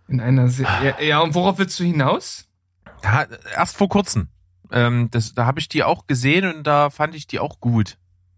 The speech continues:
Speaker 2: Da hat die auch gut reingepasst. Da hat die so eine Nebenrolle gespielt als Anwältin. Ich komme jetzt grad nicht drauf, aber es ist jetzt auch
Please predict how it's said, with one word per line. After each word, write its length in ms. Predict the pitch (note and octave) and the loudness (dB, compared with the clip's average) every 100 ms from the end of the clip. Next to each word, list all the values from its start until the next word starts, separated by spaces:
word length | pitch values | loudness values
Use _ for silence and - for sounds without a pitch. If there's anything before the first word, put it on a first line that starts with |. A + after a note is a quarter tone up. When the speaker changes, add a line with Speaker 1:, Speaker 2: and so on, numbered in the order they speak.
| _ _ | _ _
Speaker 2:
Da 80 | A#2 | 0
hat 60 | B2 | 0
die 60 | |
auch 120 | C3 - | 0 -4
gut 220 | B2+ - | -6 0
reingepasst. 460 | A#2+ B2 - A2 | 0 -2 0 0
Da 60 | G#2+ | 2
hat 60 | A2 | 2
die 60 | |
so 100 | G#2+ | 2
eine 120 | A2 G2+ | 2 2
Nebenrolle 600 | G#2 A2 A#2 G#2+ G#2+ G#2 | 2 2 2 0 0 0
gespielt 320 | G2+ - G#2+ | -2 -2 -2
als 240 | G2 - | -2 -4
Anwältin. 720 | A2+ B2 A#2 A#2+ A#2 B2 A#2 A#2 _ _ _ _ _ _ _ _ | -4 -2 0 0 0 -4 -4 -8 _ _ _ _ _ _ _ _
Ich 120 | B2+ | 0
komme 180 | - C3 | 4 2
jetzt 120 | B2 | 2
grad 160 | A#2 G#2 | 0 0
nicht 160 | G2 | 0
drauf, 120 | G#2+ G2+ | -2 0
aber 160 | G2+ | 0
es 100 | G#2 | -2
ist 80 | G2 | -4
jetzt 180 | F#2+ - | -6 -4
auch 260 | F#2+ - | -4 -6